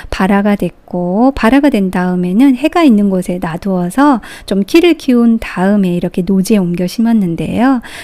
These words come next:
지금쯤에는 이렇게 지지대를 세워줄 시기가 됐습니다.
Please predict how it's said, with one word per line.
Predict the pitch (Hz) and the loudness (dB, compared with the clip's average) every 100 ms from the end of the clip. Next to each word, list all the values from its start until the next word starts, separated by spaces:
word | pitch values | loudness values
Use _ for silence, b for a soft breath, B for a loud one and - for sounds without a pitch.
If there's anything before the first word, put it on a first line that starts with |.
| B | B
지금쯤에는 | - 208 254 254 220 190 180 175 180 208 285 277 | -2 4 4 4 0 0 0 -2 -2 2 2 2
이렇게 | 196 175 180 | -2 -2 -6
지지대를 | - 208 185 226 185 180 240 302 | 0 0 2 0 -2 -2 -2 -2
세워줄 | - 294 285 254 170 | 0 0 2 0 -4
시기가 | 180 - 226 220 175 | -6 -6 -6 -6 -8
됐습니다. | 185 - - 214 190 160 185 170 165 | -12 -16 0 2 2 -2 -6 -6 -8